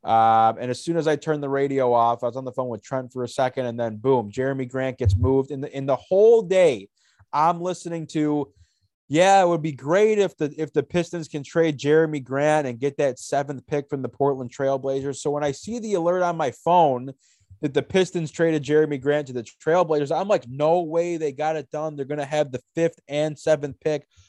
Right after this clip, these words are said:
Lo and behold, and Trent, I'm sure you have it in front of you, I believe the trade package, and I think there's three teams involved, but the Detroit Pistons send Jeremy Grant to the Portland Trailblazers. In return,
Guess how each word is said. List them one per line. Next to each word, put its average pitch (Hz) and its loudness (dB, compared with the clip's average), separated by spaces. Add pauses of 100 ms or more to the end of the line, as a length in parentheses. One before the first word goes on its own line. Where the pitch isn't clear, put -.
(200)
Lo 156 4
and 185 0
behold, 156 4
and 127 -6
Trent, 156 -4
I'm 131 -8
sure 160 -8
you 156 -4
have 151 -2
it 151 -8
in 143 -12
front 156 -4
of 135 -4
you, 123 -2
I 131 0
believe 151 -6
the 156 -6 (380)
trade 175 0
package, 143 -2
and 135 -6
I 131 0
think 190 -8
there's 180 -6 (140)
three 156 -4
teams 160 -10
involved, 135 0
but 123 -8
the 123 -8
Detroit 165 -4
Pistons 160 -10
send 143 -4
Jeremy 143 -6
Grant 131 -8
to 123 -16
the 120 -10
Portland 127 -8
Trailblazers. 143 -6 (400)
In 190 -4
return, 175 -4